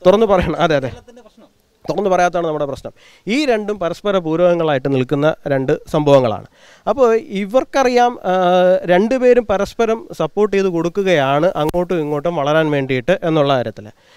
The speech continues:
Speaker 1: ഇതിപ്പോൾ ഡാനിഷ് സിദ്ദിഖിയുടെ സ്ഥാനത്ത് നമ്മുടെ കേരളത്തിൽ നിന്നുള്ളൊരു സച്ചിദാനന്ദനാണെങ്കിലും താലിബാൻ മാപ്പ് പറയും.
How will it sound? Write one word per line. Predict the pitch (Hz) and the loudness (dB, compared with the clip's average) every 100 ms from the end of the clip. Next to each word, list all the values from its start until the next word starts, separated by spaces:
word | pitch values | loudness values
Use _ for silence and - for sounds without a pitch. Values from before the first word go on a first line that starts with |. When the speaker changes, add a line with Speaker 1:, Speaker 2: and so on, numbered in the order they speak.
| _ 165 | _ -6
Speaker 1:
ഇതിപ്പോൾ | 220 247 | -4 0
ഡാനിഷ് | 220 180 190 247 | 0 0 2 2
സിദ്ദിഖിയുടെ | 196 226 247 247 240 | 0 -4 -6 -2 -2
സ്ഥാനത്ത് | 226 208 180 180 139 139 160 | 0 0 0 0 -2 -4 -4
നമ്മുടെ | 135 147 202 220 | -4 -2 0 0
കേരളത്തിൽ | 175 196 233 226 | 2 0 0 -2
നിന്നുള്ളൊരു | 240 233 226 | -2 0 -2
സച്ചിദാനന്ദനാണെങ്കിലും | 196 165 240 247 247 233 220 202 190 233 277 - 175 | -2 -4 -2 0 0 0 0 0 0 -2 -4 -4 2
താലിബാൻ | 185 262 262 | 4 6 6
മാപ്പ് | 247 220 | 4 4
പറയും. | 214 123 | 4 2